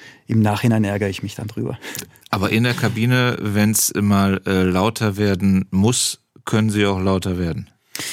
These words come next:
Speaker 1: Allerdings, ja. Aber es ist nicht etwas, was man, äh, dann kontrolliert. Äh, ich versuch, ich selber zu sein und wenn ich etwas spüre, so muss ich jetzt sein oder so, ja, so will's jetzt mein Inneres haben,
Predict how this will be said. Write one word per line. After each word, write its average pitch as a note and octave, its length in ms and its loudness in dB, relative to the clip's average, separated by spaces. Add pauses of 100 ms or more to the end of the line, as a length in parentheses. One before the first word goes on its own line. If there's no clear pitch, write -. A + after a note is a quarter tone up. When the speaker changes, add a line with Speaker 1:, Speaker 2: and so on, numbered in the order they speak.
(280)
Speaker 1:
Allerdings, B2 480 2
ja. G2 180 -4 (100)
Aber A2+ 140 0
es A2+ 140 2
ist - 60 0
nicht B2 180 0
etwas, A#2+ 320 0
was A#2 160 -2
man, A2+ 260 4
äh, G#2+ 160 0
dann G#2+ 160 0
kontrolliert. A#2 720 0 (100)
Äh, G#2+ 360 -4
ich G2+ 80 -8
versuch, A2 520 -4 (160)
ich G#2+ 200 -4
selber A2 320 2
zu - 120 -4
sein G#2+ 400 0
und G2+ 120 -2
wenn G#2 120 0
ich G#2 140 -2
etwas - 240 -6
spüre, D#3 500 2 (800)
so A2 200 0
muss B2 200 2
ich A#2 100 0
jetzt - 160 -6
sein C#3+ 240 2
oder A#2+ 140 2
so, G#2+ 460 0 (320)
ja, A2+ 300 -12 (380)
so - 240 -8
will's A#2 220 0
jetzt - 180 -2
mein A2 140 2
Inneres A#2+ 460 2
haben, D3 340 -2